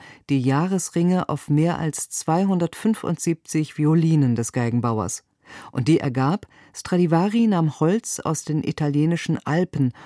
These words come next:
um einige seiner berühmtesten Geigen zu bauen. Die Jahresringe sind auf den Instrumenten gut zu erkennen. Die Untersuchung zeigte übrigens auch, dass Stradivari gern Fichtenholz verwendete.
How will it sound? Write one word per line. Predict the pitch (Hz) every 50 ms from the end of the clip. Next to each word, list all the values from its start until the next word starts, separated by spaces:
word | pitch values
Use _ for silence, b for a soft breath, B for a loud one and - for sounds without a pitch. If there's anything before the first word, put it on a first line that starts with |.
| B B B
um | - 139 139 139 -
einige | - 139 147 156 165 160 139 147 151 147 147 139
seiner | 127 139 135 131 131
berühmtesten | 123 120 127 127 - 143 151 156 160 - 151 139 - - - 151 151 139
Geigen | 143 135 131 120 123 117
zu | - - 131 117
bauen. | 110 120 113 113 113 117 123 - _ _ _ _ _ _ _ B B B B B B B B B -
Die | 180 170
Jahresringe | 165 156 165 185 202 220 208 - - - 190 208 220 220
sind | 196 175 170 160 -
auf | 139 -
den | - 139 127 92
Instrumenten | 113 117 - - 123 120 123 127 127 123 - 135 131
gut | 117 120 127 127 -
zu | - 139
erkennen. | 127 131 - - - 151 151 147 135 110 - - B B B B B B B B B -
Die | - -
Untersuchung | 104 104 120 113 107 104 131 135 - - 127 123 123 117
zeigte | - 131 120 117 - 139
übrigens | - 135 139 - 131 120 120 123 120 -
auch, | - 113 127 151 165 -
dass | - - 170 151 -
Stradivari | - - - 151 147 143 120 135 135 139 139 147 123
gern | 131 135 131 131
Fichtenholz | 131 - - 185 185 - - - 135 131 131 127 123 117 -
verwendete. | - 131 107 113 120 120 117 113 - 120 110 120